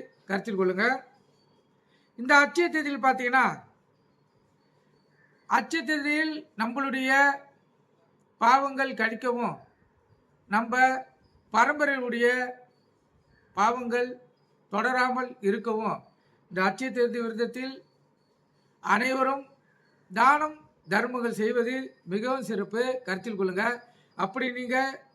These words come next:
தானம் செய்தீங்கன்னா, உங்களுடைய பாவங்கள் கழிந்து உங்களுக்கு புண்ணியம் ஏற்படும். கருத்தில் கொள்ளுங்க. இப்ப அச்சம் என்றால்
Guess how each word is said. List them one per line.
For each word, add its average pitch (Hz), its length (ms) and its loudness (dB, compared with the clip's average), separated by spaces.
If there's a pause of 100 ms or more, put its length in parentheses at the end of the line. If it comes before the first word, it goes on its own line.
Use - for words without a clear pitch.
(140)
தானம் 269 400 0 (1120)
செய்தீங்கன்னா, 226 480 2 (720)
உங்களுடைய 233 420 0 (380)
பாவங்கள் 240 520 2 (300)
கழிந்து 214 380 -2 (480)
உங்களுக்கு 202 420 -6 (240)
புண்ணியம் 202 440 -4
ஏற்படும். 190 380 -2 (960)
கருத்தில் 214 340 -2
கொள்ளுங்க. 196 260 4 (1000)
இப்ப 226 260 4 (720)
அச்சம் 311 480 2
என்றால் 269 400 8